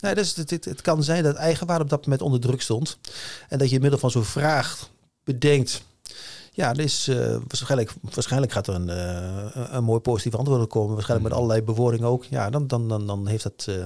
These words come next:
Speaker 1: een positief effect onbewust op mijn eigenwaarde.
Speaker 2: Ja.
Speaker 1: Maar de oplossing ligt in jou. Dus niet de afhankelijkheid van anderen
Speaker 2: Mhm.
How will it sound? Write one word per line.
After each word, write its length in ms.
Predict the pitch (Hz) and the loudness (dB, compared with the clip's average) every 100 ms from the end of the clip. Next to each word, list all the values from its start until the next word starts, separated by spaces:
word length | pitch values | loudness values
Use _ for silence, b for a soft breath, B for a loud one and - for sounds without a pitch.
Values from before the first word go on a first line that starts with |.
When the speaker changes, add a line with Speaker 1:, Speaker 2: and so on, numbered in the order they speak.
| 98 B B B B B B B B - | -8 B B B B B B B B -6
Speaker 1:
een 140 | 135 | 0
positief 360 | 156 143 - 113 | 6 4 4 -2
effect 280 | 107 131 | 0 0
onbewust 840 | - 160 160 131 165 143 - - - B B - - | 2 2 2 4 6 6 4 -4 -12 B B -20 -4
op 140 | 135 | 0
mijn 120 | 117 | 2
eigenwaarde. 600 | 104 175 - 165 120 107 113 110 | 0 -2 -2 -4 -4 -6 -8 -8
Speaker 2:
Ja. 220 | 92 78 - - B B B - | -8 -8 -14 -20 B B B -8
Speaker 1:
Maar 120 | 120 | -2
de 60 | 139 | 0
oplossing 340 | 180 175 135 | 2 4 4
ligt 120 | 127 - | 2 2
in 60 | |
jou. 380 | 143 170 160 117 123 | 2 2 2 0 -2
Dus 200 | 156 123 | -2 0
niet 240 | 127 151 | 4 4
de 80 | 151 | 2
afhankelijkheid 500 | 120 120 147 147 120 | 0 0 0 0 -2
van 100 | 131 | 0
anderen 480 | - 104 180 127 98 - | -2 -2 0 0 0 -4
Speaker 2:
Mhm. 140 | 90 | -8